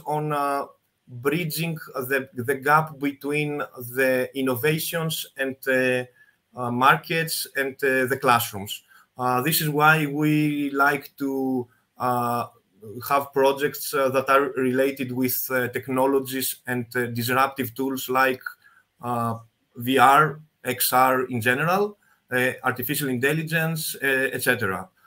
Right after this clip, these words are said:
Uh, I don't want to say, uh, m-, uh, anything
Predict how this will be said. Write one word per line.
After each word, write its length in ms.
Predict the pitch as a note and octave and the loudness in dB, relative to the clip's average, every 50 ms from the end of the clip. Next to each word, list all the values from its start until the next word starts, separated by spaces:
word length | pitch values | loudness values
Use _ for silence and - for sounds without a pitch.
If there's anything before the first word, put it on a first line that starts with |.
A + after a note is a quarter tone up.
| _ _ _ _ _ _ - | _ _ _ _ _ _ -4
Uh, 380 | C3 B2+ B2+ B2+ B2+ B2+ B2+ - | 0 0 2 2 2 2 2 2
I 100 | C#3+ C3+ | 0 0
don't 180 | C3 D#3 D#3 D3+ | 2 2 2 2
want 180 | D3+ C#3+ B2+ | 0 0 -2
to 60 | C3+ | -2
say, 540 | B2 - C#3 C3 C3+ C3 B2+ B2+ B2 A#2 - - _ _ _ - | 0 2 2 2 2 2 0 -2 -2 -4 -8 -14 _ _ _ -6
uh, 40 | A#2+ | -4
m-, 640 | A#2+ B2 A#2+ B2 A#2+ A#2 - - A#2+ - - C3 B2+ - | -2 0 0 -2 -2 -4 -8 -10 -12 -8 -8 -8 -6 -4
uh, 60 | B2+ | -2
anything 720 | A#2+ A#2+ A#2+ A2+ C3 C3+ C3+ B2+ A#2+ - - - B2 B2 | -2 -2 0 0 0 0 -2 -2 -4 -6 -6 -6 -6 -6